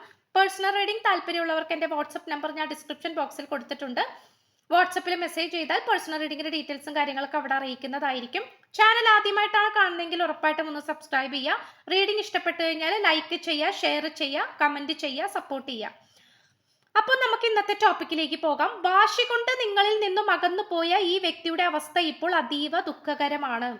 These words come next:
അതെ, തീർച്ചയായിട്ടും നിങ്ങളും ഈ പേഴ്സണും തമ്മിൽ ഒരു no contact സിറ്റുവേഷനിലൂടെയാണ് കടന്നു പോയിക്കൊണ്ടിരിക്കുന്നതെങ്കിൽ നിങ്ങൾ ചോദിക്കുന്ന ചോദ്യങ്ങൾക്കോ അല്ലെങ്കിൽ നിങ്ങളായിട്ട് കോൺടാക്ട് ചെയ്യാനോ സംസാരിക്കാനോ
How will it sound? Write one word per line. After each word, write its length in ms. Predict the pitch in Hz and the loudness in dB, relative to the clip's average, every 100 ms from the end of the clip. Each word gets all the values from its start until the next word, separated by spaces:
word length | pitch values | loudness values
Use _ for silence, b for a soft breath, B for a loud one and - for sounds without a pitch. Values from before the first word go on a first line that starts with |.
| - 302 | -4 0
അതെ, 200 | 330 277 | 2 0
തീർച്ചയായിട്ടും 600 | - 349 359 - 370 392 | -2 -4 -4 2 2 2
നിങ്ങളും 360 | 392 359 381 381 | -2 0 0 0
ഈ 80 | 359 | -2
പേഴ്സണും 540 | - 349 339 392 415 381 | 0 0 2 -2 0 0
തമ്മിൽ 240 | 320 330 - B B | 0 -4 -8 B B
ഒരു 140 | 381 427 | 0 2
no 160 | 403 381 | 2 4
contact 380 | 415 453 466 | 2 2 -2
സിറ്റുവേഷനിലൂടെയാണ് 960 | 427 403 370 370 381 381 381 392 349 370 | -4 -4 -4 -4 -4 -4 -2 0 0 2
കടന്നു 280 | 359 320 339 | 0 -2 -2
പോയിക്കൊണ്ടിരിക്കുന്നതെങ്കിൽ 1080 | 339 294 339 349 311 - 311 302 269 294 453 B B B | -4 -4 -4 -4 -4 -6 -4 -4 -2 -4 -4 B B B
നിങ്ങൾ 260 | 349 403 466 480 | -4 -2 -2 -2
ചോദിക്കുന്ന 500 | 440 415 381 403 440 | -2 -2 -2 0 0
ചോദ്യങ്ങൾക്കോ 680 | 427 370 359 349 349 339 392 | 0 -2 -2 -2 -2 0 2
അല്ലെങ്കിൽ 280 | 349 339 370 | 2 0 -4
നിങ്ങളായിട്ട് 500 | 359 339 370 339 359 | -4 -2 0 0 -2
കോൺടാക്ട് 540 | 339 330 330 339 339 | -2 -2 2 0 0
ചെയ്യാനോ 480 | - 349 330 311 370 | -4 -4 0 0 0
സംസാരിക്കാനോ 840 | 370 311 311 302 311 302 311 320 | -4 -6 -2 0 0 -2 -2 0